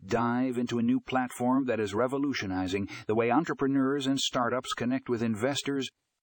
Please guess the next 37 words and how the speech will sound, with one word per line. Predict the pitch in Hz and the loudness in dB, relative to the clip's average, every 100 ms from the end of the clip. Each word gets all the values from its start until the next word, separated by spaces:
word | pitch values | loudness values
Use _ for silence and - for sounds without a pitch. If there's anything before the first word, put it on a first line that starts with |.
| - - | -14 -6
If | - | -2
you're | 170 | 0
tired | - 202 214 | 0 -2 -2
of | 113 | -4
traditional | - 104 135 104 90 | -4 -2 0 0 -2
funding | - 127 95 85 | 0 0 2 -2
methods, | - 117 123 - - | -2 -4 -6 -10 -2
Fundingo | 131 120 151 135 117 | 0 2 0 2 2
might | 117 175 | 2 0
just | - 127 | -4 -4
be | 120 | -4
the | 104 | -4
game | 98 120 107 78 - - | 0 0 0 -4 -12 -8
changer | - 143 143 | -4 -2 -2
you've | 117 123 | -4 -4
been | 113 98 | -2 -2
waiting | 113 120 80 | 0 -2 -6
for. | - - - - - - - | -8 -10 -10 -14 -14 -14 -4
Tune | 175 170 | -2 2
in | 160 | 2
to | 135 | 0
find | - 143 147 | 2 2 2
out | 131 | 2
how | 123 | 0
this | 127 123 | 0 0
innovative | 143 131 131 120 - | 0 2 0 -2 0
platform | 127 120 123 120 | -2 0 0 0
is | 104 | 0
leveraging | 95 127 143 120 117 | 0 0 0 0 0
technology | 113 117 127 123 127 120 | -2 -2 0 2 0 -2
to | 117 | -2
make | 104 104 | -2 -4
funding | - 131 135 117 | -2 -2 0 0
more | 110 113 | 0 -2
accessible | - 143 139 120 120 | -2 -6 -4 -4 -4
and | 107 | -4
efficient. | 98 147 147 135 | -6 -6 -2 -2